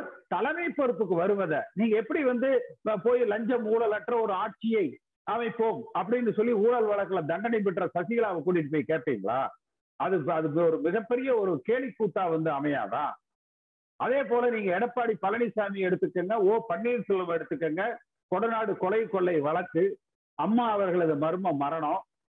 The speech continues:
வ-, நிலுவையில் இருக்கிற லஞ்ச ஊழல் வழக்குகள், அதிலிருந்து பாதுகாத்துக் கொள்வதற்காக திராவிட முன்னேற்ற கழகத்திற்கு அடிவரடிகளாக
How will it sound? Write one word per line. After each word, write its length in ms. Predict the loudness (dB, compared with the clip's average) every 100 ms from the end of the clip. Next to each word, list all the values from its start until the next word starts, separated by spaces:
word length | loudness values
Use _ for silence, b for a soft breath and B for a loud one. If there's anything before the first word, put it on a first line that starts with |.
| -4
வ-, 220 | 0 2
நிலுவையில் 520 | 2 2 2 2 2
இருக்கிற 300 | 2 2 0 0
லஞ்ச 280 | -2 -2 -2 0
ஊழல் 300 | 0 0 -2
வழக்குகள், 580 | -2 -4 -4 -2 0 0 -4 _ _ -4
அதிலிருந்து 560 | -2 2 2 2 0 -2
பாதுகாத்துக் 720 | -2 0 0 0 -2 -2 -2
கொள்வதற்காக 680 | 0 2 2 0 -2 -2 -2
திராவிட 420 | -2 -2 -2 -2 -2
முன்னேற்ற 440 | -2 -4 -4 -6
கழகத்திற்கு 600 | -4 -2 -2 -2 -2 -2
அடிவரடிகளாக 840 | -2 0 2 2 2 2 2 0